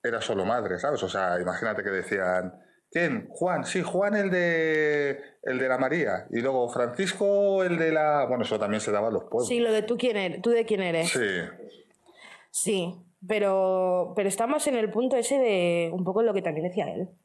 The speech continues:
Speaker 2: O sea, al final es que se pierde, se va perdiendo un poco la, la identidad. Que a lo mejor eso has tenido la suerte de no haberlo vivido, la verdad.
Speaker 1: No, no, no,
Speaker 2: Pero
Speaker 1: o a lo mejor lo he vivido y no me he dado cuenta, ¿no? Pero que yo con mis padres
Speaker 2: Y
Speaker 1: nunca
Speaker 2: pasa muy,
Speaker 1: de
Speaker 2: o sea, claro, a lo mejor
Speaker 1: Claro, cua-, cua-, cuando se referían ellos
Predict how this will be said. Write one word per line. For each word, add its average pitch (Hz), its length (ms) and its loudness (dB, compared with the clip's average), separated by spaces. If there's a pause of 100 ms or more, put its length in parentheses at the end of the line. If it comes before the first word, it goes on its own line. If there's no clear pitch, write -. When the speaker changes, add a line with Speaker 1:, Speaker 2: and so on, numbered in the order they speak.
(140)
Speaker 2:
O 175 40 -12
sea, 147 640 -2
al 165 140 -2
final 160 320 -2
es 175 120 -4
que 190 140 -2
se 185 160 -4
pierde, 175 720 0
se - 120 -4
va 165 140 0
perdiendo 180 380 0
un 185 100 0
poco 175 240 -2
la, 185 120 2 (200)
la 151 180 0
identidad. 147 500 -4 (420)
Que 185 60 -2
a - 20 -2
lo 160 80 -2
mejor 180 220 -2
eso 175 200 -2
has 160 160 -4
tenido 170 260 0
la 170 100 0
suerte 170 260 -4
de 175 80 0
no 170 140 0
haberlo 175 260 2
vivido, 165 400 2
la 156 80 0
verdad. 151 240 0
Speaker 1:
No, 180 160 4
no, 156 100 2
no, 190 220 2
Speaker 2:
Pero 202 300 4
Speaker 1:
o 110 40 4
a 113 60 4
lo 113 80 2
mejor 117 260 0
lo 151 80 2
he - 40 0
vivido 160 280 2
y 190 60 -2
no 180 80 0
me 143 80 2
he - 20 2
dado 107 160 0
cuenta, 165 300 0
¿no? 180 120 0
Pero 113 200 0
que 95 480 0
yo 104 100 0
con 107 140 0
mis 107 80 -2
padres 110 300 0
Speaker 2:
Y - 20 2
Speaker 1:
nunca 233 140 0
Speaker 2:
pasa 220 160 4
muy, 254 440 2
Speaker 1:
de - 80 2
Speaker 2:
o 254 60 2
sea, 240 160 2 (480)
claro, 226 320 2
a 185 60 2
lo 180 80 0
mejor 175 180 0
Speaker 1:
Claro, 113 220 2
cua-, 120 220 -2
cua-, 127 200 -2
cuando 117 200 0
se 113 140 -2
referían 113 640 -2
ellos 104 480 -4